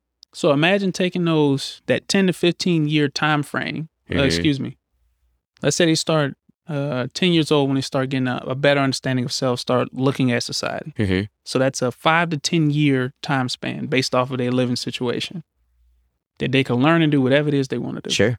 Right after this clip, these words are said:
Speaker 2: There's some pretty successful twenty-year-olds. I'm sure that that's how their parents, you know, were like, "Hey, learn, learn from these mistakes, learn from the mistakes of others."
Speaker 1: Right. Some, some
Speaker 2: You don't have to live, you don't have to be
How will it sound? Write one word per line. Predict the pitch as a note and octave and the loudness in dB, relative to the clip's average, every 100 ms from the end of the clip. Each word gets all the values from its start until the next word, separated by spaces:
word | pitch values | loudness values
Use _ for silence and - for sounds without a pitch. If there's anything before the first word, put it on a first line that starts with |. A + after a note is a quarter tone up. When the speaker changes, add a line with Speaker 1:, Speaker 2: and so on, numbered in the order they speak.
| _ - | _ 0
Speaker 2:
There's | B2+ | 0
some | - | 0
pretty | - D3 | -6 -4
successful | C#3 - - F#2+ - | -4 -4 -2 -2 -4
twenty-year-olds. | - G2 G2+ E2+ D#2+ G#2 | -2 2 2 2 0 0
I'm | G#2+ | 2
sure | - B2+ | 2 2
that | A2 G#2 F#2 | 4 2 4
that's | F#2 F2+ | 2 2
how | - F2 | 0 0
their | D#2+ | 0
parents, | - F2 D#2+ - | 0 0 0 0
you | E2+ | 0
know, | D2+ - _ _ _ _ _ _ _ | 0 -4 _ _ _ _ _ _ _
were | F2 E2 | 0 2
like, | D#2 D2 | 2 2
"Hey, | G#2 F2 D2+ _ _ | 2 2 0 _ _
learn, | F#2 G2+ F#2 - | 0 2 0 -2
learn | F2+ G2 F#2 | 0 0 0
from | E2+ D2+ | -4 -4
these | D2 C#2 | -4 -4
mistakes, | D2+ - F2 D2+ - | -2 0 2 0 -2
learn | E2 E2 | -2 -2
from | - D#2 | -2 -2
the | D2+ | -2
mistakes | D2 E2 C#2+ | -2 -4 -4
of | D2+ | -2
others." | E2 D2+ C#2 - | 0 0 -2 -4
Speaker 1:
Right. | - _ _ | -6 _ _
Some, | - B2 C3+ - | -4 0 0 -2
some | - C#3+ E3 D#3+ | 0 2 4 2
Speaker 2:
You | F#2+ | 0
don't | F#2 D#2+ | 0 2
have | G2 - | 0 2
to | E2+ | 2
live, | D#2+ D2 | 2 2
you | G#2+ | 2
don't | A#2+ G#2+ | 2 0
have | A2 B2 - | -2 -2 -2
to | E2 | 0
be | F2+ E2 | 0 0